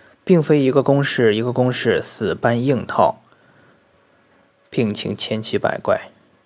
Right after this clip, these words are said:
寒热虚实变化无穷，唯有千变万化的头脑方能应对。通过脉候，从病人一切表象中查出微妙的气机变化，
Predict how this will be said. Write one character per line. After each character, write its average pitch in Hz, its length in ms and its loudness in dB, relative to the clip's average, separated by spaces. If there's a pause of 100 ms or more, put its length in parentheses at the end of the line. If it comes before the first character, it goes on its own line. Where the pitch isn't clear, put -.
(100)
寒 - 320 -2
热 156 220 6
虚 143 200 -2
实 107 260 -4
变 120 340 -4
化 - 260 -2
无 92 200 -4
穷， - 300 -8 (1120)
唯 131 160 4
有 131 120 6
千 131 260 0
变 127 180 6
万 113 160 2
化 110 160 2
的 98 100 -2
头 95 300 0
脑 - 340 -2 (240)
方 135 240 2
能 107 160 0
应 131 260 -2
对。 - 240 -4 (1500)
通 147 220 2
过 160 120 6
脉 170 320 2
候， - 300 2 (320)
从 120 240 0
病 147 260 2
人 113 280 2
一 120 100 -4
切 120 220 0
表 - 340 -2
象 104 320 -2
中 95 180 0 (300)
查 117 320 2
出 117 300 -2
微 139 240 0
妙 143 280 -2
的 - 120 -2
气 - 240 -6
机 123 180 -4
变 156 260 -4
化， - 300 -8